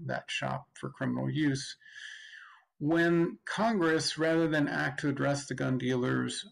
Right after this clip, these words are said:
uh, simply blocked the, um, data to publicize which were your problem dealers, we saw a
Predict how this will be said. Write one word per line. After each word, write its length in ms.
uh, 280
simply 440
blocked 560
the, 360
um, 400
data 600
to 260
publicize 680
which 420
were 340
your 140
problem 640
dealers, 540
we 100
saw 360
a 60